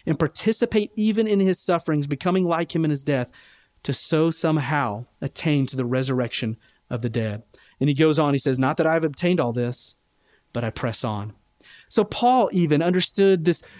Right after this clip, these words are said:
this tension of Christ has satisfied, but yet I desire to be fully his. "To live is Christ, to die is gain," Paul would say in other letters. And he recognizes this desire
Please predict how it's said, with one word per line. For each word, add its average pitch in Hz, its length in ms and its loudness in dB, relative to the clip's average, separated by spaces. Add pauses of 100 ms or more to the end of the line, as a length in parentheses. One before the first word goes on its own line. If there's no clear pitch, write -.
this 180 360 2
tension 254 560 4
of 175 320 2 (260)
Christ 214 600 0
has 180 200 0
satisfied, 175 800 0 (280)
but 175 120 4
yet 170 400 4 (360)
I 165 140 2
desire 156 600 2
to - 140 -4
be 143 100 2
fully 143 560 0
his. 123 580 -4 (560)
"To 160 120 0
live 175 540 4
is 160 160 -2
Christ, 147 520 0
to 147 100 0
die 156 560 0
is 156 160 0
gain," 135 380 0
Paul 131 220 -2
would 131 120 -4
say 139 200 -2
in 131 100 0
other 127 180 -4
letters. 120 400 -4 (320)
And 165 120 4
he 180 120 4
recognizes 185 880 0
this 156 180 -2
desire 156 720 0